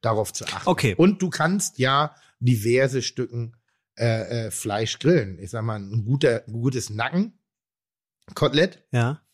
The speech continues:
Speaker 1: ist doch nichts gegen einzuwenden. Schwein ist allgemein günstiger als
Speaker 2: Aber das
Speaker 1: Rindfleisch.
Speaker 2: kau-, kauft man nicht, ne? Schwein.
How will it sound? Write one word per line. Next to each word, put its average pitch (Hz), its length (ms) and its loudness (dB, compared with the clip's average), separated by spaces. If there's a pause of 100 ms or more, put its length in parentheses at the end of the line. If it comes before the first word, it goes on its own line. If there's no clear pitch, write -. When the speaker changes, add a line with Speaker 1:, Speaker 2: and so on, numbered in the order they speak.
(500)
Speaker 1:
ist - 140 -4
doch 131 60 4
nichts 135 220 -2
gegen 135 180 -6
einzuwenden. 101 600 -4 (260)
Schwein 120 380 0
ist 113 160 -6
allgemein 117 540 -4
günstiger 120 420 0
als 101 200 -6
Speaker 2:
Aber 101 120 -4
das 127 160 4
Speaker 1:
Rindfleisch. 143 120 0
Speaker 2:
kau-, 139 140 4
kauft - 280 0
man 113 100 4
nicht, 98 140 0
ne? 127 160 -2
Schwein. 98 340 -6